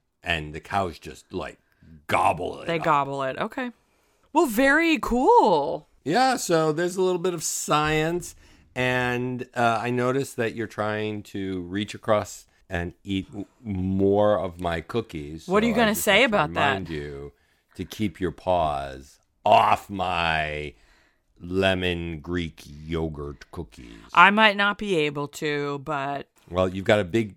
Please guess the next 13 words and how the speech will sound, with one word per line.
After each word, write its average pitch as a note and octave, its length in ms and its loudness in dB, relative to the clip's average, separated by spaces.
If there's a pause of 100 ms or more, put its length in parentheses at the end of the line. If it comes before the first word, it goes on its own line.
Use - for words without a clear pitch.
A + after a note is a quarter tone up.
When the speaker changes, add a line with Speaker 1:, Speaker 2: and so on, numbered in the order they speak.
Speaker 1:
bucket A2 320 2
of E2+ 160 -4
your E2+ 180 -4
own E2+ 240 -6
of C#2+ 200 -14
them C#3 260 -14
Speaker 2:
I'll E3 100 -4
Speaker 1:
to E3+ 60 -4
Speaker 2:
make F3 260 -2
you F3+ 240 -2
a D#3 120 -4
Speaker 1:
eat. C#3 120 -14
Speaker 2:
different, D#3+ 440 -10